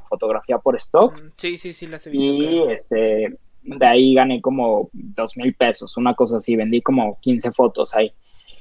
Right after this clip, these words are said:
Speaker 1: Em, o sea, esto, comenzaba a vender fotografía de paisaje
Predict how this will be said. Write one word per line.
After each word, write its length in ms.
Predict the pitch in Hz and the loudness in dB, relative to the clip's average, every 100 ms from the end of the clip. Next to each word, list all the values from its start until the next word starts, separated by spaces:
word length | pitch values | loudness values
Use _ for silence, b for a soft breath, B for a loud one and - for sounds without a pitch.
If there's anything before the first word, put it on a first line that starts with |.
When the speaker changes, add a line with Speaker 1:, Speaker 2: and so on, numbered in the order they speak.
| b - - | b -18 2
Speaker 1:
Em, 1080 | 151 135 131 127 127 131 131 127 127 120 107 - - - - _ _ _ - - - - 156 | 6 8 10 8 8 4 0 -2 -4 -6 -10 -14 -16 -20 -20 _ _ _ -20 -20 -20 -6 -4
o 60 | |
sea, 200 | 147 147 | 6 6
esto, 300 | 160 - 131 | 6 4 -2
comenzaba 400 | - 131 127 151 | 0 -2 2 2
a 40 | 165 | 4
vender 220 | 131 127 | 2 2
fotografía 500 | 160 135 120 117 135 | 0 0 -2 0 0
de 80 | 139 | 0
paisaje 640 | 135 135 - 151 - 170 | -2 -4 -2 -4 -2 -2